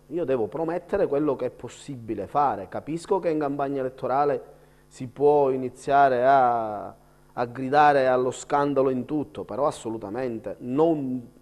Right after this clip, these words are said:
l'agrigentino va rispettato. Non possiamo ancora dire agli agrigentini che non sistemiamo le buche perché mancano i sei milioni, perché i lavori non possono partire, perché la burocrazia. Ma quale burocrazia? Bastava e basta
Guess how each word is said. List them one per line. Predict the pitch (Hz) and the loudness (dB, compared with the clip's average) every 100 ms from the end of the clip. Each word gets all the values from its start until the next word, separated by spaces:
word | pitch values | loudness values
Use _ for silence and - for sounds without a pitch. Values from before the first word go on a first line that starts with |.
| - - _ - | -20 -20 _ -6
l'agrigentino | 190 214 185 220 240 170 | -4 -4 -4 -6 -4 -4
va | 123 | -4
rispettato. | 107 - - - 104 90 90 - | -8 -14 -18 -10 -10 -10 -18 -10
Non | 156 180 | -8 -6
possiamo | 160 - 185 190 151 | -10 -8 -6 -2 -2
ancora | 131 127 131 127 | -4 -4 -2 -2
dire | 135 139 | -2 -2
agli | 127 | -2
agrigentini | 123 127 123 131 151 208 160 | -4 -6 -8 -8 -6 -6 -4
che | 131 | -4
non | 143 | -4
sistemiamo | 143 135 - 131 147 135 | -6 -8 -8 -4 -4 -2
le | 131 | -4
buche | 123 156 196 180 160 - - - | -6 -8 -6 -4 -4 -6 -20 -20
perché | - 139 - | -6 -6 -4
mancano | 135 139 131 123 | -2 -2 -2 -4
i | 120 | -6
sei | 135 | -6
milioni, | 131 127 156 175 156 | -6 -2 0 0 -2
perché | 123 - | -6 -4
i | |
lavori | 127 127 135 | -2 -2 -2
non | 135 | -4
possono | 131 123 - 127 | -6 -10 -8 -6
partire, | 135 139 208 190 170 | -8 -10 -6 0 0
perché | 135 - 127 | -2 -4 -2
la | 127 | -2
burocrazia. | 131 139 135 147 143 - 175 147 - - - | 0 -2 -2 -6 -8 -10 -4 -4 -6 -20 -12
Ma | 107 | -10
quale | 104 151 165 | -4 0 0
burocrazia? | 160 175 180 208 175 - 151 95 - | -2 -4 -4 -4 -8 -8 -8 -8 -8
Bastava | 117 123 - - 160 123 95 | -12 -12 -8 2 4 4 2
e | 110 | -4
basta | 117 131 147 - - 113 95 | 2 4 4 -2 -8 -6 -6